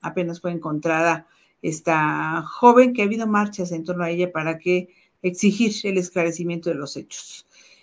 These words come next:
Y en el caso de Devani Escobar en Nuevo León, el padre acusó que llegaron a catear su recámara después de más de cuarenta días de que,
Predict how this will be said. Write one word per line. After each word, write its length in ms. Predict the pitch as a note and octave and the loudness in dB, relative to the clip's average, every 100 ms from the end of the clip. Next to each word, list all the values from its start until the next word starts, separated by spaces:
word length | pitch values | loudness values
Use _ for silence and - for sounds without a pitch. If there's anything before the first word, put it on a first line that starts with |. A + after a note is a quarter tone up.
| _ | _
Y 100 | G#3 | 6
en 120 | G#3+ | 6
el 40 | A3 | 8
caso 220 | B3 B3 | 4 6
de 80 | A#3 | 6
Devani 320 | A3+ A#3 A3+ | 6 2 2
Escobar 480 | A3+ A3 A#3+ A#3+ A#3 | 0 0 4 6 6
en 120 | A3+ | 4
Nuevo 220 | G#3+ A3+ | 2 4
León, 440 | B3 A3+ A#3 C4 B3 | 4 4 2 2 0
el 220 | F#3+ F3+ | -2 -2
padre 240 | F3+ G3 G3+ | 0 0 0
acusó 420 | G#3 G#3+ A3 G#3 | -4 -6 -4 -4
que 160 | G#3 | -4
llegaron 380 | F#3+ F#3 G3 G#3 | -2 -2 -2 -2
a 80 | F#3+ | -4
catear 320 | F#3+ F#3+ G#3 | -6 -4 -6
su 320 | G#3 G#3 G3 | -2 0 0
recámara 600 | G3 G#3+ A#3+ C#4+ C4 B3+ B3 | 0 -2 2 4 4 2 -4
después 320 | F3+ _ F#3+ | -10 _ -6
de 80 | F3+ | -4
más 160 | F#3 | -6
de 100 | F#3 | -6
cuarenta 400 | F3+ E3+ F#3 F3+ | -6 -6 -6 -4
días 500 | F3 G#3+ G3+ G#3 A#3+ | -4 -2 -2 -4 -10
de 200 | - F3+ | -4 -4
que, 400 | F3 E3+ E3 D#3+ | -2 -4 -4 -6